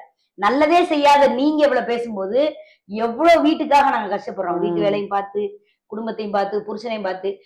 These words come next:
Speaker 1: எனக்கெல்லாம் என்ன பே-, நான் வந்து ஒரு சின்ன ஊருக்குள்ள இருந்தா வெளில வந்தேன், இப்பதான் கொஞ்சம் மெயின்ல இருக்கிறோம்.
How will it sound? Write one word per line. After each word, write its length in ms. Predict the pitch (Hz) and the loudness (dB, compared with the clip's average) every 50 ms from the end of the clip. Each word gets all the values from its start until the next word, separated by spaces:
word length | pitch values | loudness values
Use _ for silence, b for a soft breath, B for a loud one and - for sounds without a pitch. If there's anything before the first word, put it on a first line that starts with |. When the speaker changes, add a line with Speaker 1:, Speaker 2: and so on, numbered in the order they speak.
| b b b b - 214 | b b b b -6 -4
Speaker 1:
எனக்கெல்லாம் 280 | 233 233 277 285 277 | 0 2 4 4 4
என்ன 220 | 226 233 262 277 - | 2 2 0 -2 -2
பே-, 200 | - 233 233 - | -2 -4 -6 -4
நான் 160 | - 214 208 208 | -2 0 0 0
வந்து 160 | 226 247 254 | 0 0 -2
ஒரு 180 | 233 220 196 | -2 -4 -6
சின்ன 460 | - - 254 277 285 285 285 285 277 254 | -10 -10 -8 -6 -4 -4 -2 -2 -2 -2
ஊருக்குள்ள 320 | 226 220 214 - - 202 | -4 -4 -8 -10 -8 -6
இருந்தா 240 | 190 190 202 214 - | -6 -4 -4 -4 -2
வெளில 220 | 190 190 190 190 | -2 -2 -2 -2
வந்தேன், 300 | 180 170 165 165 165 - - | -4 -4 -4 -8 -8 -10 -14
இப்பதான் 260 | 202 196 247 254 262 | -10 -6 -4 -4 -4
கொஞ்சம் 220 | 247 233 202 185 185 | -4 -6 -8 -8 -8
மெயின்ல 260 | 196 220 220 202 180 | -8 -8 -6 -4 -4
இருக்கிறோம். 280 | 165 165 170 165 165 | -6 -6 -10 -14 -14